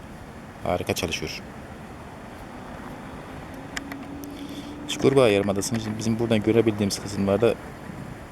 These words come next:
bina görünmüyor ama şu arka tepenin arka kısmı komple, e, otel, motel, pansiyon, yani Meis manzaralı, Meis Adası, Yunanistan Meis Adası manzaralı otellerle dolu. Şu arka kısmı da dahil,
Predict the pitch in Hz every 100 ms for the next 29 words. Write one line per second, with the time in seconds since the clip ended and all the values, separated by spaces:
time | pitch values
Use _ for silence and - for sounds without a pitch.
0 | - 104 107 107 113 120 110 117 - -
1 | 104 - 107 107 110 101 107 117 - -
2 | 107 - 120 113 - 104 127 - - -
3 | - - - 90 95 - 92 - 101 104
4 | 95 101 95 - 95 92 - - 98 104
5 | 127 - - - - - - - - 90
6 | 87 87 95 101 - - 92 95 104 -
7 | 101 90 85 85 95 98 92 98 - 87
8 | 92 90 92 98 98 95 95 95 90 87
9 | 87 87 104 - - 92 98 92 76 78
10 | 107 - - - - - - - - 87
11 | 87 - 98 - - 95 92 87 85 80
12 | 87